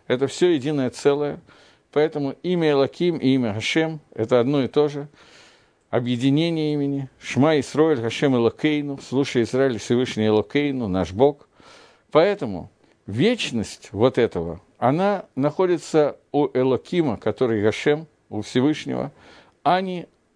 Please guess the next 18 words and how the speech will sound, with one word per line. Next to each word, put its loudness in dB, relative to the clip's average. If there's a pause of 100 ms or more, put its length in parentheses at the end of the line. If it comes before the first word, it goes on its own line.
(340)
у -2 (340)
ангела, 0
который 0
тоже 0
имеет -2
имя 0
Элоким, 0
потому 0
что -2
Элоким — 0
это -4
название 0
силы -4 (380)
определённой. -4 (380)
Элоким — 0
название 0
всех 0
сил. -12